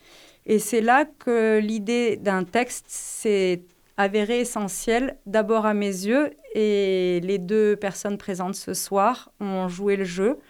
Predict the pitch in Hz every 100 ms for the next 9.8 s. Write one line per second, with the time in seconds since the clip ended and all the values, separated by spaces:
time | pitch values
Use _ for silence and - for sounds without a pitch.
0 | _ _ _ _ - 185 175 - 185 180
1 | 180 175 170 165 - 226 220 214 220 208
2 | 214 226 202 196 196 196 202 208 208 196
3 | - 202 220 - - 220 214 226 220 220
4 | 196 190 - 208 202 - _ _ _ _
5 | _ - 214 208 196 185 180 - 208 202
6 | 208 196 180 180 175 180 214 277 _ _
7 | _ _ _ - 220 233 226 - 214 214
8 | 220 214 208 208 208 214 214 - _ -
9 | 185 180 175 170 165 160 156